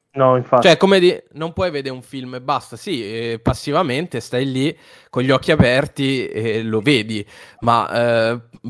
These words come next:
Speaker 2: poi se ti dicono di che parla sto film, devi in qualche modo averlo compreso, e per averlo compreso non puoi vederlo e basta. Cioè, devi comunque
Speaker 1: È
Speaker 2: passare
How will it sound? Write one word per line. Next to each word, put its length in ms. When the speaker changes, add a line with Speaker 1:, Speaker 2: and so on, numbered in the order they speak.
Speaker 2:
poi 180
se 140
ti 100
dicono 220
di 80
che 100
parla 340
sto 160
film, 640
devi 380
in 100
qualche 320
modo 240
averlo 340
compreso, 600
e 60
per 160
averlo 320
compreso 480
non 180
puoi 180
vederlo 540
e 60
basta. 600
Cioè, 260
devi 260
comunque 760
Speaker 1:
È 80
Speaker 2:
passare 260